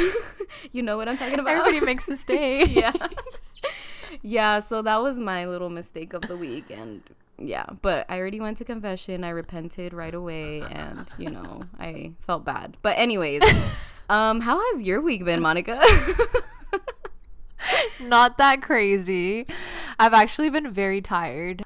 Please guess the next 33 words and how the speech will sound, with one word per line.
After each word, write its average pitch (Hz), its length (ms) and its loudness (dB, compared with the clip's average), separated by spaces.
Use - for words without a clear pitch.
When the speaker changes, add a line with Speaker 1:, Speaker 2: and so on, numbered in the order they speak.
Speaker 2:
I 202 560 4
ended 202 220 -6
up 214 80 -4
taking 214 440 -8
my, 180 540 -4
so 185 460 2
when 190 260 -4
you're 196 100 -4
pregnant, 190 400 -4
you 196 100 -6
have 185 180 -8
to 190 80 -14
take 190 360 -16
the 185 80 -12
glucose 180 560 -12
test, 226 380 -10
which 185 220 -12
basically 180 440 -12
tests 185 440 -12
how 180 160 -6
your 175 420 -12
sugar 175 400 -8
levels, 185 640 -8
like, - 220 -12
react. 202 500 -6
So 240 140 2
I 208 100 8
took 202 220 -8
that 233 120 0
a 220 60 -2
couple 214 260 -10
weeks 185 320 -8
ago, 226 480 -4